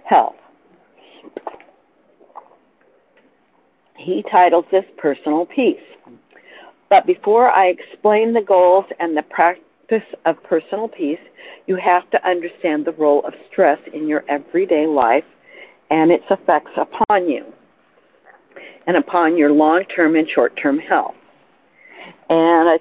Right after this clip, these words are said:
think we will probably get into stress on Monday. With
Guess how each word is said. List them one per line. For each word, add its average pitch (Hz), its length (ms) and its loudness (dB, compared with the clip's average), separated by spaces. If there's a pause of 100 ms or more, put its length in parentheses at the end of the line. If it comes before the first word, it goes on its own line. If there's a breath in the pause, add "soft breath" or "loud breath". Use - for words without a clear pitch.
think 202 160 4 (100)
we 196 120 0
will 165 120 2
probably 185 380 2
get 180 260 -2
into 170 720 0 (680 loud breath)
stress 180 340 2 (220)
on 156 540 -2
Monday. 220 640 2 (640 loud breath)
With 185 240 2